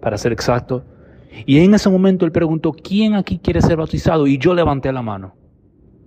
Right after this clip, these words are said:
Sin saber en qué iglesia estaba, sin saber qué doctrinas,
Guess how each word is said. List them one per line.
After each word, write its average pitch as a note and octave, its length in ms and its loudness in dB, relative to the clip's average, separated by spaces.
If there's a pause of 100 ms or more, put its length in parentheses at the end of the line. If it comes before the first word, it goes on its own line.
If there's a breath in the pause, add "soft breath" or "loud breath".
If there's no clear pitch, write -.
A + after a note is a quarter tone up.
(500)
Sin C#3+ 200 0
saber C#3+ 260 2
en C#3 80 0
qué - 100 2
iglesia D3 320 0
estaba, C3+ 340 -2
sin C3 140 -6
saber C3+ 300 -2
qué D3 140 0
doctrinas, C#3 680 -2